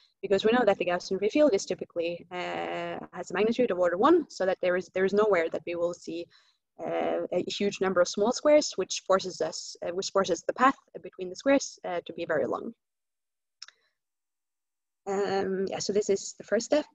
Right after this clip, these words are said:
uh, of, of the proof. Um, so then the second, uh, step is that we argue that we can find a huge collection of small squares, uh, which are close to some, uh, such that any of these small squares are close to one of the big squares.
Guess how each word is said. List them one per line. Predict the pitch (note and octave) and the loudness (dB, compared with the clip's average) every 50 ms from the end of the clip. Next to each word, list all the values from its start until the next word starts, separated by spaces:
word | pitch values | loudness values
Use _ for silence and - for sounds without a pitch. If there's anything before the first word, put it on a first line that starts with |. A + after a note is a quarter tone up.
| _ - _ | _ -12 _
uh, | - G#3 G3+ G3 G3+ G3+ G3+ G3+ G3 G3 G3 - | -4 -2 -2 -2 -2 -2 -2 -2 -2 -4 -2 0
of, | G#3 G#3 G3 F#3+ G3 G3 G3+ - | 0 -2 -2 -2 -8 -16 -10 -6
of | - G3 | -6 -2
the | F#3 G#3+ | -2 0
proof. | - C#4+ E4 F4+ - - - - _ _ _ _ _ | 2 2 2 2 0 -6 -20 -20 _ _ _ _ _
Um, | F#3+ G3 G#3 G#3 G#3 G#3 G#3 G#3 G#3 G#3 G#3 G#3 G#3 _ _ _ | -4 -2 0 0 0 -2 -2 -4 -4 -4 -6 -6 -8 _ _ _
so | - - - | -10 -6 -2
then | G3+ G3 G3 G3 G3+ G3+ G3+ | 0 0 2 2 2 2 0
the | G3 | -2
second, | - - - - A3+ A#3 - C4+ C#4+ C#4+ C#4+ C#4+ C4+ - _ _ _ _ _ _ - | -4 -2 -2 -2 -4 0 2 2 4 4 4 2 0 -4 _ _ _ _ _ _ -6
uh, | G#3 G#3 G#3 G#3 G3+ G3+ | -2 0 0 2 2 0
step | G#3 - - D4+ D#4+ _ _ - | 0 2 0 0 0 _ _ -4
is | - G3+ - | -4 -4 2
that | - G#3 G3 G3+ - - | 2 2 2 2 -2 -4
we | G3+ F#3+ F#3+ - | -2 -2 0 2
argue | F3+ G3 A3+ - C4+ C4+ C4+ B3 | 2 0 2 2 2 2 2 2
that | G3 F#3 _ _ - E3 D#3 | 2 -2 _ _ -12 -10 -6
we | F3+ G3 | -6 -4
can | - G#3 F#3+ | -4 -4 -4
find | - - F#3 F#3 F#3 E3+ - _ - | -2 -2 -2 -2 -4 -6 -10 _ -4
a | F3+ F3+ F3 | -4 -2 -2
huge | F#3+ - - G#3+ G#3+ G#3 - | -4 -4 -4 -4 -4 -4 -2
collection | - F#3 F#3 A#3 - - - B3+ B3+ B3 - - | 0 0 0 0 -2 -6 -4 -2 -4 -4 -2 -2
of | F#3+ F#3 F#3 | -2 -2 -2
small | - - - G3+ G3+ A#3+ C4+ | -6 -8 0 2 2 2 2
squares, | - - - C#4+ D#4 E4 D#4+ - - - - _ _ | 0 2 4 4 4 4 2 -4 -8 -10 -14 _ _
uh, | F#3 F#3 F3+ | -4 -4 -2
which | F3 F3+ G3 - - - | -2 -4 -6 -6 -6 -6
are | F#3+ F#3 F3+ F3+ F3+ F3+ _ - - - _ _ _ _ _ | -4 -2 -2 -2 -4 -6 _ -20 -20 -20 _ _ _ _ _
close | - F#3+ G3 G3+ - - | 4 4 4 4 4 0
to | - G3+ | -4 -2
some, | - - F3+ E3+ F3 F3+ F3 - - E3+ | -2 -2 -4 -2 -2 -4 -6 -6 -6 -6
uh, | F3 E3+ E3 E3+ E3+ F3 | -4 -2 -2 -2 -2 -2
such | - F#3+ F#3 G3+ | -2 -2 0 0
that | F#3 F3+ - - | 0 0 -2 -6
any | F3 F#3+ G3 F#3+ | -4 0 2 0
of | F3+ F3 | 0 0
these | F#3 F#3 | -2 -4
small | - G#3 A3+ C4+ | -2 -2 -2 -2
squares | - - D4 D4 C#4+ - - | 2 4 4 4 4 4 -2
are | - | -4
close | F#3 - - - F#3 G3+ G3 - | -4 -2 0 2 2 2 0 -2
to | - F3+ | -4 -2
one | F3 F3+ | -2 -2
of | F3+ E3+ | -2 -2
the | E3+ | -2
big | D#3+ D#3 D#3 | -2 -2 -4
squares. | - - - - - - - - - | -4 -8 -6 -8 -6 -8 -8 -12 -12